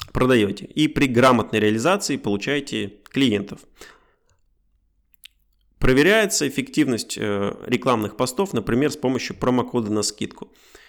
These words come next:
То есть вы просите администраторов канала разместить его и смотрите, сколько людей этим промокодом воспользовались. У каждого канала сво-, свой промокод. Есть в этом способе и свои плюсы, и минусы.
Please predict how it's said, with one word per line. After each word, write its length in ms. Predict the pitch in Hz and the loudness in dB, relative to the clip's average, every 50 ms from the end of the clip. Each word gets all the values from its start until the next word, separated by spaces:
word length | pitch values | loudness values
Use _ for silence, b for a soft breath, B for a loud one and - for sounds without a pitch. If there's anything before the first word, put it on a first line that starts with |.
| B B B B B B | B B B B B B
То 60 | - | -8
есть 140 | 117 - - | -6 -2 0
вы 100 | 139 135 | 0 0
просите 640 | 139 143 156 - 190 - - - - 113 107 107 104 | 2 2 2 2 2 2 -2 -4 -2 -2 0 0 0
администраторов 680 | 107 107 123 120 120 - - 120 110 - 110 107 - - | 0 0 -2 -2 -2 -2 -2 -2 -2 -2 -4 -6 -6 -4
канала 340 | - 117 117 110 104 104 | -2 0 0 2 2 2
разместить 540 | 107 110 107 110 120 113 113 - 110 98 - | 0 0 0 0 -2 -2 -4 -4 -8 -6 -4
его 240 | 139 131 151 175 185 | -4 -2 0 0 0
и 160 | 175 156 131 | 0 -2 -2
смотрите, 440 | - - 135 143 170 - 135 123 - | -2 0 0 0 0 0 -4 -6 -6
сколько 320 | - - 147 139 139 - | -4 -2 -2 -2 -2 -2
людей 440 | 117 107 110 107 120 147 160 151 127 | -4 -2 -2 -2 -2 -2 -2 -2 -2
этим 200 | - - - 104 | -4 -6 -6 -6
промокодом 720 | - 110 107 110 113 110 - 151 131 117 104 98 - - _ _ _ - - | -6 -4 -4 -4 -4 -2 -2 -2 -2 -2 -2 -4 -6 -14 _ _ _ -20 -10
воспользовались. 800 | - 110 110 123 120 - - - 113 101 202 - 95 - - - | -6 -2 0 0 0 0 0 0 0 0 0 0 -2 -4 -6 -6
У 80 | 123 120 | -6 -2
каждого 340 | - 156 143 123 131 143 | 0 0 0 2 0 -2
канала 460 | 139 - 165 175 196 202 185 147 120 104 | 0 0 0 2 2 2 2 2 2 0
сво-, 560 | - - - - - - - 123 131 139 - | -2 -4 -4 -4 -4 -4 -2 0 0 0 0
свой 240 | - - 143 143 - | 0 0 2 0 2
промокод. 540 | - - 107 104 104 98 - - - - - B B B B B B B B B B B B B B B B B B B B B B | 0 0 0 0 -2 -2 -4 -8 -16 -16 -20 B B B B B B B B B B B B B B B B B B B B B B
Есть 440 | - - - 190 190 - - - 156 | 0 4 4 4 4 4 2 0 0
в 100 | 131 135 | 0 2
этом 200 | 135 - 127 117 | 2 2 0 -2
способе 520 | - - - 156 160 147 - 135 123 123 | -2 -2 0 0 0 0 0 0 0 0
и 40 | 113 | 0
свои 380 | - - 113 131 139 147 147 | 0 0 0 2 2 2 2
плюсы, 520 | 139 147 - 127 147 175 - - - 139 135 | 2 0 0 0 2 2 0 0 0 0 0
и 80 | 127 | 2
минусы. 440 | 123 120 107 98 127 - - - - | 2 0 0 -2 -6 -8 -10 -12 -12